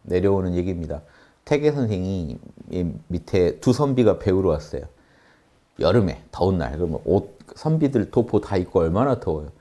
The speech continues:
한 선비 오자마자 막 도포 벗고 막 목욕하고 난리치고, 한 선비는 딱 마루에 의젓하게, 선비가 그럴 수 있나 하고 이렇게.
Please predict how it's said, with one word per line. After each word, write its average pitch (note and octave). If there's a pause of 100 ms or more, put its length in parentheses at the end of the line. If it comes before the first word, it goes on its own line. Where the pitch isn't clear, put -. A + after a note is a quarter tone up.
(260)
한 F3
선비 E3
오자마자 G#2+
막 G2+
도포 A#2
벗고 A#2+
막 G2 (2500)
목욕하고 G#2+
난리치고, G#2
한 D3+
선비는 B2 (500)
딱 -
마루에 E2+
의젓하게, D2
선비가 G#2+
그럴 D#2+
수 D#2
있나 C#2+
하고 C#2
이렇게. B1